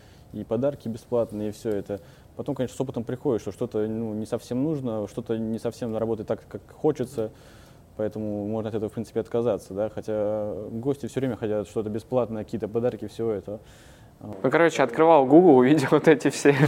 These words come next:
Speaker 2: <laughs> методы развития, и каждый
Speaker 1: Да, да,
Speaker 2: просто
Speaker 1: да, все,
Speaker 2: пытался
Speaker 1: п-,
Speaker 2: тестить, что
Speaker 1: пробуй все,
Speaker 2: зайдет.
Speaker 1: что
Speaker 2: Да,
Speaker 1: можно, да.
Speaker 2: вообще все так делают.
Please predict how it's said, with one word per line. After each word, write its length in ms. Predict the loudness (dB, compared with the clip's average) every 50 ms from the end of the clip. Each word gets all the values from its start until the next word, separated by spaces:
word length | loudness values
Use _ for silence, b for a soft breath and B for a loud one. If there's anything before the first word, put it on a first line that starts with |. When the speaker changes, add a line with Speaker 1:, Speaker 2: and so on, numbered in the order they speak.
| 2 0 -2
Speaker 2:
<laughs> 280 | -4 -4 -4 -2 4 6
методы 520 | 8 8 8 6 4 2 4 6 8 8
развития, 600 | 8 8 6 6 6 6 6 6 8 8 8 8
и 20 | 8
каждый 320 | 8 6 6 8 8 8
Speaker 1:
Да, 80 | 8 10
да, 60 | 8
Speaker 2:
просто 240 | 8 6 6 6 4
Speaker 1:
да, 60 | 4
все, 100 | 6 4
Speaker 2:
пытался 360 | 6 6 6 6 6 4 0 2
Speaker 1:
п-, 60 | 4
Speaker 2:
тестить, 340 | 6 6 6 4 2 0 2
что 100 | 2 4
Speaker 1:
пробуй 160 | 6 6 6 8
все, 100 | 6 4
Speaker 2:
зайдет. 100 | 4 2
Speaker 1:
что 100 | -2 -4
Speaker 2:
Да, 60 | -2
Speaker 1:
можно, 440 | 0 4 4 6 6 6 6 4 4
да. 80 | 4 4
Speaker 2:
вообще 360 | 4 4 4 6 6 6 6
все 300 | 6 4 6 6 6 6
так 180 | 6 4 2 4
делают. 460 | 6 8 8 8 8 6 4 2 0